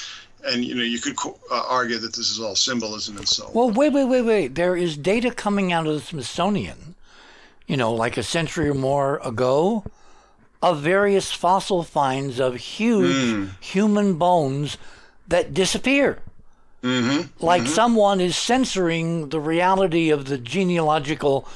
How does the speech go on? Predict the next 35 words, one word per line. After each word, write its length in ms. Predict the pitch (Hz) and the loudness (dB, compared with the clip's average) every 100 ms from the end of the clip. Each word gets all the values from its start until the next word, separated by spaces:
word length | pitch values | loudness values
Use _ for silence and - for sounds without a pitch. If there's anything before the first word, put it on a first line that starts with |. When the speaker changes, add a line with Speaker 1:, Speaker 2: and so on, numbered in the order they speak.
| - | -16
Speaker 2:
tree 540 | - - 190 170 160 - - - | -8 0 2 2 0 -4 -20 -4
of 200 | 151 139 | -2 -2
humanity 840 | 156 160 185 240 190 135 127 123 - - - - | -2 0 2 2 2 2 2 0 -6 -20 -18 -4
to 100 | 160 | 0
remove 760 | 160 151 156 247 214 165 170 208 - | 2 2 4 4 6 4 2 -2 -2
any 260 | 180 202 | 0 0
physical 520 | 196 - 214 208 196 190 | -2 -2 -2 0 2 4
evidence 520 | 202 156 131 127 - - - - - | 4 4 0 -2 -10 -12 -18 -18 -8
that, 120 | - | -2
in 120 | 151 139 | -2 0
fact, 300 | 165 156 113 | 2 2 0
giants 520 | 165 170 160 156 - | 0 2 0 -4 -4
were 120 | 151 | -2
real 500 | 147 190 196 123 131 - - - - | 0 2 4 4 2 -4 -20 -20 -6
and 160 | 156 139 | -2 2
lived 260 | 175 151 | 2 2
on 180 | 160 151 | 2 2
the 140 | 156 | 2
earth, 400 | 190 196 180 - - - - - _ - | 4 6 4 -2 -18 -20 -20 -20 _ -4
and 160 | 165 165 | 0 2
it's 200 | 196 - | 0 2
there. 360 | 247 294 151 98 | 4 4 2 -2
You 80 | 147 | -4
just 180 | 180 | 0
have 140 | 190 190 | 0 2
to 80 | 214 | 2
look 220 | 247 - | 2 2
for 180 | 180 113 | 0 0
it. 120 | - - - - - - - - - - - - - - - | -2 -16 -20 -20 -20 -20 -20 -20 -20 -12 -10 -10 -14 -18 -4
Speaker 1:
Well, 360 | 151 151 147 151 | -2 0 0 0
I 180 | 151 170 | -2 -2
think 300 | 202 185 165 | -6 -8 -4
that 180 | 139 | -4
when 120 | 139 | -4
you 80 | 131 | -8